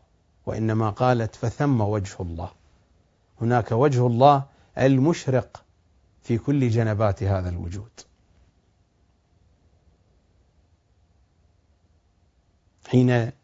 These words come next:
يأتي الحديث القدسي فيخبرنا بأن الله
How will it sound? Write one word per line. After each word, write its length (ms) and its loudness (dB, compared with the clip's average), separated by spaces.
يأتي 560 0
الحديث 480 -4
القدسي 600 -6
فيخبرنا 800 0
بأن 300 -2
الله 680 2